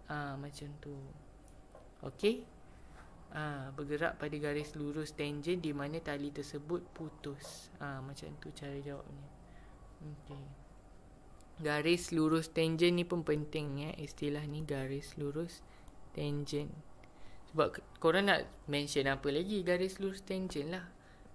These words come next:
Nanti korang merepek-repek pula. Okey. Seterusnya kita nak tengok contoh soalan, ah, ni, um,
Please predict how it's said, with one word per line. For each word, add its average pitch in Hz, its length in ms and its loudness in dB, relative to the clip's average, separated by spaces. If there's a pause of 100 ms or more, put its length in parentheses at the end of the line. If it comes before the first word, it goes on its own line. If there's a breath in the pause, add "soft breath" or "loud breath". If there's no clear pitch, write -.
(180)
Nanti 165 160 -4
korang 170 320 2
merepek-repek 147 720 -2
pula. 135 240 -10 (400)
Okey. 202 320 -2 (1200 loud breath)
Seterusnya 208 440 6
kita 202 200 6
nak 160 240 6
tengok 175 240 6
contoh 165 400 0
soalan, 156 680 2
ah, 147 440 0
ni, 165 480 -2 (160)
um, 143 1000 -4